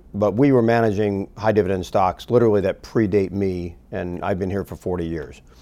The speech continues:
So it's, it's a absolute cornerstone of our business. And, and it's what we have that incorporates in a lot of our equity strategies. But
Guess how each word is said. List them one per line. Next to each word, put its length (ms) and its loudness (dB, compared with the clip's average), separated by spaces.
So 480 8
it's, 280 0
it's 240 -2
a 180 4
absolute 560 0
cornerstone 920 -2
of 140 -2
our 160 2
business. 540 -2
And, 680 6
and 140 6
it's 160 2
what 560 2
we 240 4
have 360 4
that 120 4
incorporates 640 0
in 80 -2
a 40 -2
lot 240 4
of 80 0
our 80 4
equity 260 -2
strategies. 580 -2
But 280 -4